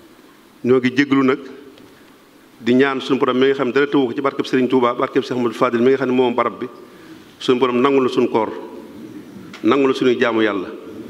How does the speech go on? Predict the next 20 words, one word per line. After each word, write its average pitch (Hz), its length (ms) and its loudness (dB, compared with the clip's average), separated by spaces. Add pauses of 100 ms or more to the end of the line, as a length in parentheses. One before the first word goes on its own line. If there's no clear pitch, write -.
(300)
nangu 139 240 2
na 135 100 2
suñuy 131 220 2
naafila, 117 380 -2 (640)
nangu 131 240 4
na 131 140 2
njàng 135 320 0
alxuraan 123 280 -2
mi 127 120 2
ci 127 100 -8
jàng 131 160 0 (100)
ak - 140 -12
xasaayid 131 320 0
ñi 123 120 -2
jàng 127 200 0
lépp. 147 340 -2 (880)
Lépp 165 280 0
nag 143 140 2
bu 127 80 2
noppee, 139 360 2